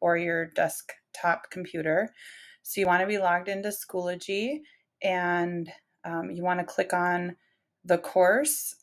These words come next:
that you wanna grade in, and then, um, you wanna find the assignment. So first off, I have, um, I changed the due date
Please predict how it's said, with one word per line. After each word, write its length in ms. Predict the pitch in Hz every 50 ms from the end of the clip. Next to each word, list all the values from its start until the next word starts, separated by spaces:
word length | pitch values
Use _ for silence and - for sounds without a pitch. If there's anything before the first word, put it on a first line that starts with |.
| _ _ _ _ -
that 340 | 170 185 185 185 180 175 - - - _ _
you 140 | - 185 190
wanna 200 | 190 185 180 180
grade 420 | 180 - - 196 196 214 226 226
in, 380 | 226 226 226 220 226 226 220 220 - _ _ -
and 180 | - 175 175 175
then, 460 | 175 175 175 175 175 175 175 175 - -
um, 440 | - 85 - - - - - - - _ _ _ _ _ _ _ _ _ _ _ _ _ _ _ _ _ - - -
you 160 | 220 170 185
wanna 200 | 190 185 180 185
find 360 | 185 185 - 185 175 175 175 175
the 80 | 175
assignment. 580 | 165 156 - - 165 151 143 151 - - - -
So 420 | - - 190 180 180 175 180 175 - - - - - - - _ _ _ -
first 420 | - - - 254 285 277 - -
off, 240 | 214 196 196 196 -
I 80 | 190
have, 480 | 185 185 185 185 180 180 175 175 175 - - _ _ _ _ _ _ _ _ _ _ -
um, 480 | 180 170 160 156 160 160 156 156 - - -
I 60 | 170
changed 400 | 170 - - 202 190 190 185 185
the 80 | - 190
due 240 | 180 - 180 180
date 600 | 180 180 170 170 165 165 170 - - - - -